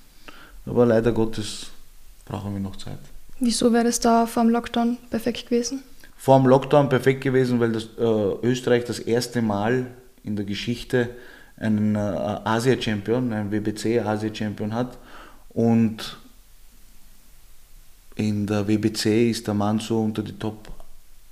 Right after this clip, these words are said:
Speaker 1: zwanzig, das hat's auch noch nie gegeben. Und das ist schon, mit dem kann man dann wirklich arbeiten.
Speaker 2: Und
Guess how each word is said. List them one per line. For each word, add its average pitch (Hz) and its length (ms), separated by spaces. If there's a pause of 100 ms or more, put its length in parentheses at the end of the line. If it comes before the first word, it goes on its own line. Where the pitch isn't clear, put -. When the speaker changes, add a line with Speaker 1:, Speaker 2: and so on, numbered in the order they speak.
(200)
Speaker 1:
zwanzig, 101 600 (360)
das 101 140
hat's 101 120
auch 95 200
noch 101 140
nie 101 140
gegeben. 95 520 (680)
Und - 160
das - 180
ist - 220 (460)
schon, 101 260
mit 101 120
dem 104 160
kann 101 120
man 104 120
dann 101 140
wirklich 98 300
arbeiten. - 400 (960)
Speaker 2:
Und 226 520